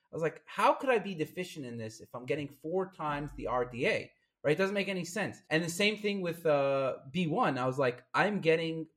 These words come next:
like, four or five times the R D A." I was still deficient. Like, it's very clear now, and I know those signs when I'm, like, not getting enough thiamine or niacin. And it was just like, "This is unbelievable." Like,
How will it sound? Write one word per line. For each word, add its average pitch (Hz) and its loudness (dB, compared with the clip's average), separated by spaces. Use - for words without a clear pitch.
like, 117 -6
four 156 -2
or 160 -2
five 139 0
times 135 -6
the 123 -2
R 120 2
D 131 -2
A." 123 -4
I 247 4
was 339 -2
still 226 4
deficient. 175 0
Like, 135 -2
it's 165 -8
very 196 6
clear 220 4
now, 135 0
and 139 -4
I 143 -2
know 160 0
those 165 -2
signs 160 -2
when 131 -6
I'm, 127 -4
like, 123 -6
not 139 -4
getting 143 -2
enough 120 -8
thiamine 139 -2
or 110 -8
niacin. 117 -6
And 143 0
it 143 0
was 143 0
just 151 2
like, 127 2
"This 160 -2
is 151 2
unbelievable." 143 2
Like, 107 0